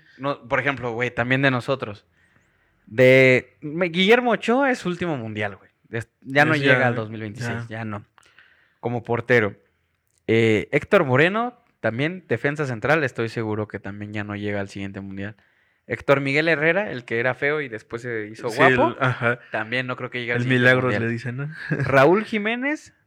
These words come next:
Speaker 1: dudo mucho que llegue al siguiente mundial. Y ahora hay
Speaker 2: Y
Speaker 1: que
Speaker 2: ya.
Speaker 1: fijarnos en los nuevos, güey, en Jesús Gallardo, güey,
Speaker 2: Ajá.
Speaker 1: en Alexis Vega,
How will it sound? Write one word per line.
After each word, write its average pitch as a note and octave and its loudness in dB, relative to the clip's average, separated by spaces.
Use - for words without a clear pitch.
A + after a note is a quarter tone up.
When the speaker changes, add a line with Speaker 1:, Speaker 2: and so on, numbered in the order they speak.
Speaker 1:
dudo C3 0
mucho B2 -8
que A2 -8
llegue A2 -6
al G#2+ -6
siguiente G#2+ -12
mundial. G2+ -8
Y C3+ 6
ahora D3+ 8
hay F3 4
Speaker 2:
Y - -4
Speaker 1:
que F3 2
Speaker 2:
ya. C#3+ 2
Speaker 1:
fijarnos D3+ 2
en C#3+ -4
los A#2+ -2
nuevos, D#3 0
güey, A2+ -4
en A2 -12
Jesús D3+ -8
Gallardo, C#3+ 0
güey, C#3 -6
Speaker 2:
Ajá. A#2+ -8
Speaker 1:
en A2 -10
Alexis A2+ -2
Vega, B2 0